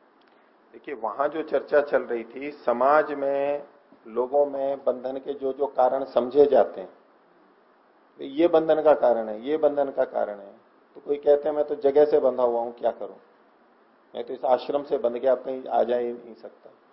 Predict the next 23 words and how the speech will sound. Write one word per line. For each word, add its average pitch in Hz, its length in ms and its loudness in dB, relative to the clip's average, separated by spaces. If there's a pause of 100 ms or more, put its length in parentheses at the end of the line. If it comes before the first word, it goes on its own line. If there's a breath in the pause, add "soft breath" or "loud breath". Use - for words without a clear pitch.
घर 117 140 2
से 131 180 -4
बंध 113 200 -4
गया, 107 160 -14 (460)
काल 123 220 2
से 127 160 -12
बंध 107 140 -14
गया।" 104 220 -20 (600 soft breath)
उस 180 160 -10
दृष्टि 214 280 -10
से 214 120 -2
वो 185 120 2
सारे 135 300 4
कथन - 240 -8
है। 92 180 -18 (160)
बाकी 123 320 2
दिशा 156 420 2
और 160 120 4
काल 135 340 2
तो 151 160 -6
तत्व - 360 -10
नहीं 123 180 -14
है। 90 180 -20